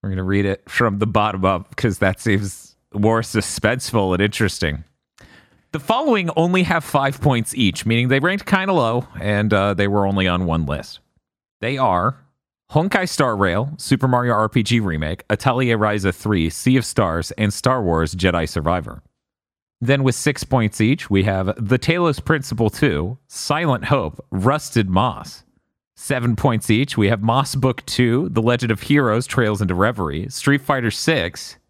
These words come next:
Then eight points for Star Ocean two Remake, nine for Baldur's Gate three, ten for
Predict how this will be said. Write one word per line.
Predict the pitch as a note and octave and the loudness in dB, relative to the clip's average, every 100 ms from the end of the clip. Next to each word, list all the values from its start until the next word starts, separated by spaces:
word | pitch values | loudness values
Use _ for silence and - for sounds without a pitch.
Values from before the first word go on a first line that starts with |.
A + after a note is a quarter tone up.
| _ _ _ _ _ | _ _ _ _ _
Then | G#2 G#2 G2+ G2+ | 0 2 0 -2
eight | C3 C#3 | -2 -2
points | - C#3 C3+ - | 0 0 -2 -2
for | C3 | -2
Star | - C3 B2+ | 0 2 0
Ocean | - G#2+ G#2+ | 0 0 0
two | - B2 | 2 2
Remake, | G#2 A2 D#3 E3 F#3 - _ _ _ | 2 0 2 0 -2 -8 _ _ _
nine | G2+ A2 A#2 C3+ | 2 2 2 0
for | D3 - B2 | 0 0 0
Baldur's | F2+ G#2 A2 A2+ | 2 0 0 0
Gate | A#2 G#2 | 0 0
three, | - G#2+ A2+ | 0 0 2
ten | - D3 F#3+ G#3+ | 2 0 2 -2
for | - | 0